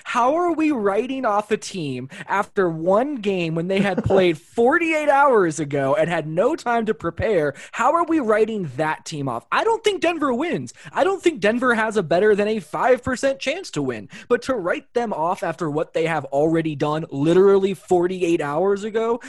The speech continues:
Speaker 1: is just so bewildering to me.
Speaker 2: I mean, ha-, like, at least half of the national N B A media hasn't even wiped the egg off their face from the first round yet. <laughs> Like,
Speaker 1: Yeah.
Speaker 2: they, they already <laughs> gave up on Denver a week ago.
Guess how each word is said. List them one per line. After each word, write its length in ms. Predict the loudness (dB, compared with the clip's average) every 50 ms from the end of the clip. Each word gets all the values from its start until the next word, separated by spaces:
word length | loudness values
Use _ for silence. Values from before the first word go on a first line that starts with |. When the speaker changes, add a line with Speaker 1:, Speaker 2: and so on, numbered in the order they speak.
| -8 0
Speaker 1:
is 180 | 0 2 2 2
just 260 | 2 0 0 0 0
so 380 | -4 0 2 4 6 6 6 6
bewildering 720 | 4 0 -2 0 0 -2 -2 -4 -6 -8 -10 -10 -14 -18
to 100 | -18 -18
me. 140 | -18 -18 -10
Speaker 2:
I 120 | -6 -4 -4
mean, 160 | -2 -4 -4
ha-, 260 | -6 -4 -4 -4 -4 -2
like, 300 | -2 -2 -2 -4 -6 _ _ _ _ _ -6 -4
at 160 | -4 -4 -4
least 480 | -4 -4 -4 -4 -4 -6 -10 -14 _ _ -16
half 400 | -8 -6 -2 -2 -2 -4 -4 -10
of 140 | -12 -8
the 80 | -8 -6
national 440 | -6 -6 -6 -8 -8 -10 -10 -8 -8
N 120 | -8 -8
B 160 | -8 -8 -8
A 20 | -8
media 480 | -8 -8 -8 -8 -6 -6 -6 -6 -8 _ _ _ _ _ _
hasn't 360 | -4 0 0 0 0 -2 -6
even 320 | -2 -2 -2 -2 -2 -2 -2
wiped 320 | 0 0 0 -2 -4 -6
the 180 | -6 -6 -2 0
egg 220 | -2 -2 -2 -4 -6 -4
off 260 | -4 -4 -4 -4 -4 -4
their 120 | -4 -4
face 640 | -4 -8 -6 -4 -4 -4 -4 -8 -14 -20 -20 -20 _
from 180 | -10 -10 -8
the 60 | -10 -12
first 380 | -10 -10 -10 -10 -10 -12 -12
round 240 | -12 -12 -12 -12 -10
yet. 320 | -10 -10 -10 -10 -12 -8 -8 -8 -8 _
<laughs> 40 | -8
Like, 240 | -4 0 2 2 2
Speaker 1:
Yeah. 560 | 2 2 2 0 0 -2 -4 -6 -8 -12 -18 -18 -16 -10 -2 2
Speaker 2:
they, 140 | 2 2 4
they 360 | 2 0 0 2 0 2 2
already 520 | 4 2 2 2 2 0 0 2 2 0
<laughs> 0 |
gave 340 | 0 0 0 0 0 0 0
up 160 | 0 -2 -2
on 200 | -2 -4 -4 -2
Denver 420 | -2 -2 -2 -2 -4 -6 -6 -4 -4
a 80 | -4
week 240 | -2 -4 -4 -4 -6
ago. 380 | -8 -6 -4 -4 -4 -4 -6